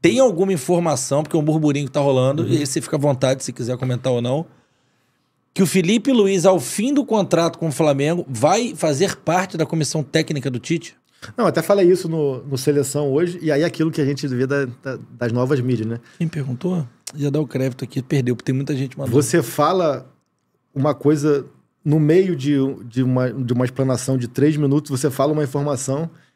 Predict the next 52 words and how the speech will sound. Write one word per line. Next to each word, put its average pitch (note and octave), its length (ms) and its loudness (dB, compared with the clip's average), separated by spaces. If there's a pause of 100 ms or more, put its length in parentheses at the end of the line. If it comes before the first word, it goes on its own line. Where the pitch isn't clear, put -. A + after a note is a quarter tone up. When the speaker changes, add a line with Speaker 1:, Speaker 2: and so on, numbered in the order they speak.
(260)
Speaker 2:
o B2+ 80 -8
cara C#3+ 220 2
do C#3+ 160 0
Twitter, D#3+ 340 0
ele D3+ 140 0
pega E3 260 0
aquilo, G3 600 0
copia F3 500 0
e F#3 80 2
joga E3+ 400 0
e F3 60 2
Speaker 1:
É - 80 2
isso. D3+ 80 0
Speaker 2:
reverbera, D3+ 580 0
mas F#3+ 180 0
assim, D3+ 300 -4
é, C3 100 -6 (140)
a - 40 -4
gente, A2+ 220 -8
eu B2 80 -6
falei D3+ 280 4
isso E3+ 180 2
hoje D3+ 160 4
no D3 60 -2
Seleção, C3+ 480 -2 (440)
a, B2 120 0 (240)
acho C3 200 0
que, C#3+ 140 0
que - 200 -10
colocamos C3+ 420 0
na C3+ 80 0
matéria B2+ 400 -2
ontem, A#2+ 260 -4
por G#2 180 -12
sinal, A#2 340 -6 (400)
é, A#2 100 -2
o A#2 60 0
Felipe C#3 300 2
tem D3+ 100 2
uma D3 60 0
relação C#3 360 0
muito D3+ 340 0
boa C#3 220 2
e C#3+ 40 -2
muito C3+ 200 -4
próxima, C3 520 -2
é, A2+ 260 -4
do A2 180 -6
Tite, D3+ 480 -2 (240)
é, A2 160 -4 (220)
por B2 160 -4
ter C#3 340 0